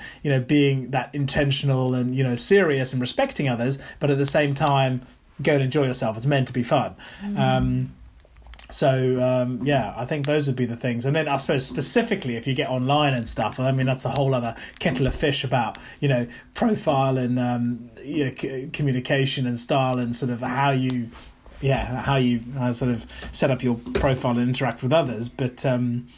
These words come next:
Speaker 1: I think those are the things I would consider, well, personally, and I'd say to my
Speaker 2: Mm.
Speaker 1: friends or whatever, those are the things to maybe bear in mind as we go on the journey.
Speaker 2: Are there any kind of killer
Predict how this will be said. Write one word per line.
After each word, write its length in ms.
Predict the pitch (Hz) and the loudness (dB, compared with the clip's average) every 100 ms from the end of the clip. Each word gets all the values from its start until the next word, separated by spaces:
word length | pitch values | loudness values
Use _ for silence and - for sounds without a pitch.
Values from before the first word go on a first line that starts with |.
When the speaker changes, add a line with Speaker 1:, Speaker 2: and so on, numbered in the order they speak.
| - | -4
Speaker 1:
I 80 | 135 | 0
think 160 | 151 | 2
those 200 | 139 160 151 | 4 4 2
are 40 | |
the 60 | 139 | 2
things 180 | 143 | 2
I 60 | 135 | 2
would 120 | 120 | 0
consider, 540 | 131 127 151 127 117 110 _ - | -2 0 0 0 -2 -8 _ -8
well, 180 | 127 98 | -6 -4
personally, 500 | - 151 139 123 110 | 0 0 2 -2 -4
and 100 | 110 | -6
I'd 140 | 110 104 | -6 -4
say 160 | 123 | -4
to 140 | 113 117 | -4 -4
my 60 | |
Speaker 2:
Mm. 40 | 104 | 2
Speaker 1:
friends 260 | 185 170 | 2 2
or 40 | 127 | 0
whatever, 380 | 107 104 110 - - - | -2 -4 -6 -8 -16 -8
those 240 | - 131 120 | -2 0 0
are 40 | |
the 60 | 120 | -2
things 220 | 120 117 | -4 -4
to 60 | 120 | -2
maybe 380 | 120 113 117 | 0 0 -4
bear 320 | 110 - 120 113 | -4 -2 -2 -2
in 80 | |
mind 240 | 117 117 110 | -2 -2 -4
as 80 | 107 | -4
we 60 | |
go 100 | 120 | -4
on 80 | 110 | -4
the 40 | |
journey. 380 | 104 127 117 98 - - - - - - | -2 -2 -2 -6 -14 -20 -20 -20 -20 -6
Speaker 2:
Are 200 | 220 233 | -2 0
there 260 | 226 220 214 | 0 -2 -2
any 440 | 196 196 196 190 | -2 -2 -2 -2
kind 240 | 190 185 180 | -4 -6 -6
of 100 | 180 | -6
killer 720 | - 190 190 185 180 185 | -4 -2 -2 0 -2 -4